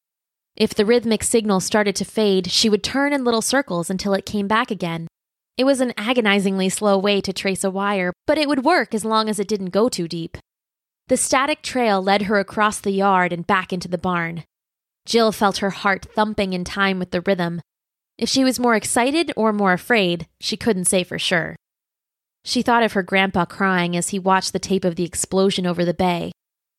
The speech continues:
Whatever he was, he clearly couldn't be all evil. Could he? The signal led into the silo and then up the silo wall. It ended about four feet off the ground.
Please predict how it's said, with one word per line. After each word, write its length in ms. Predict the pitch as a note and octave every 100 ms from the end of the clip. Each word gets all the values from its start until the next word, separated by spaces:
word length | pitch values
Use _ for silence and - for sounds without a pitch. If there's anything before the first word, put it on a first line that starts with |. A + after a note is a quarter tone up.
| _ -
Whatever 360 | A3+ D4+ D#4+
he 120 | B3+ G3
was, 480 | E3+ E3+ E3+ - - _ _
he 100 | C4
clearly 340 | - E4 D4
couldn't 280 | G3+ C4 G#3+
be 160 | G3 F#3
all 280 | F#3 B3 E3+
evil. 360 | D#3+ E3+ G3+ - _ _ _ _ _ _ -
Could 180 | A#3 A3
he? 260 | D4+ F#4 - _ _ _ _ _ _ _ _ _ _
The 80 | A#3
signal 420 | A#3 D#4 B3+ G#3+
led 200 | F#3+ G#3
into 200 | G#3 F#3+
the 100 | F#3
silo 560 | F3+ G#3+ G3 F#3+ E3+ E3+
and 120 | G3+ G#3
then 120 | G3
up 240 | G#3+ -
the 80 | F#3
silo 400 | - G3 F#3 F3
wall. 500 | E3+ F#3+ E3+ D3 E3+ _ _ _ _ -
It 140 | B3
ended 300 | A#3+ C#4 C#4+
about 280 | G3+ F#3+ E3+
four 220 | - G3+
feet 240 | F#3 G#3 F#3+
off 200 | F3 -
the 80 | E3
ground. 480 | E3+ D#3+ E3+ F3